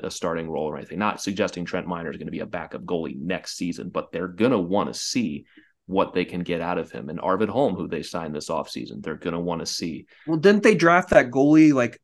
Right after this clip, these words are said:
Speaker 2: two years ago in the seventh round too? They have that guy too, I wanna say.
Speaker 1: Probably, yeah.
Speaker 2: I
Speaker 1: I
Speaker 2: feel
Speaker 1: mean,
Speaker 2: like they drafted,
Speaker 1: I mean,
Speaker 2: like
Speaker 1: Trent Miner was drafted in twenty nineteen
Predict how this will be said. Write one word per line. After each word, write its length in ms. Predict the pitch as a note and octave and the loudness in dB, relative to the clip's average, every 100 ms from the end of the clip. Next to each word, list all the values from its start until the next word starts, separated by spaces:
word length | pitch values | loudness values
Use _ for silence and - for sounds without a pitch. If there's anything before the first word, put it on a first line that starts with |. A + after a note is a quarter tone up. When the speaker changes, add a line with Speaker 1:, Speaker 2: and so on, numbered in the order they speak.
| _ - | _ -6
Speaker 2:
two 140 | D#3 | -2
years 280 | D3 D3+ D3 | 2 2 2
ago 500 | D#3 E3 E3 D#3+ _ _ | 2 4 4 2 _ _
in 140 | C#3 | -4
the 80 | B2+ | 0
seventh 320 | - D3+ C#3+ | 2 2 2
round 260 | D3+ C#3+ C#3+ | 2 0 2
too? 340 | C#3 D3+ D3+ _ _ | 2 2 0 _ _
They 80 | |
have 120 | C3+ B2+ | -4 0
that 180 | B2+ | 0
guy 140 | B2 G#2 | 0 -4
too, 200 | - A#2 | -2 -2
I 60 | |
wanna 220 | G2 F#2 G2 | -2 -4 -6
say. 340 | - G#2 - _ _ _ _ _ - | -8 -10 -12 _ _ _ _ _ -14
Speaker 1:
Probably, 420 | - A2+ - C2+ C#2 | -6 -4 -4 -6 -6
yeah. 140 | A#1+ - | -8 -4
Speaker 2:
I 40 | |
Speaker 1:
I 20 | - | 6
Speaker 2:
feel 80 | |
Speaker 1:
mean, 100 | D#3+ | 6
Speaker 2:
like 20 | G#2+ | 6
they 60 | |
drafted, 300 | A#2+ A2+ A#2 | 2 0 -2
Speaker 1:
I 40 | A#2+ | -2
mean, 180 | A#2 A2 | -2 -2
Speaker 2:
like 100 | - | -2
Speaker 1:
Trent 200 | F3+ - | -2 2
Miner 280 | B2 A#2 | 2 4
was 160 | G#2+ F#2+ | 2 2
drafted 400 | F#2 F#2+ F2+ F2+ | 0 -2 -2 -4
in 140 | F2 | -4
twenty 240 | F2 F2+ E2 | -4 -4 -4
nineteen 580 | E2 C#2 - C#2+ B1 | -6 -10 -10 -10 -10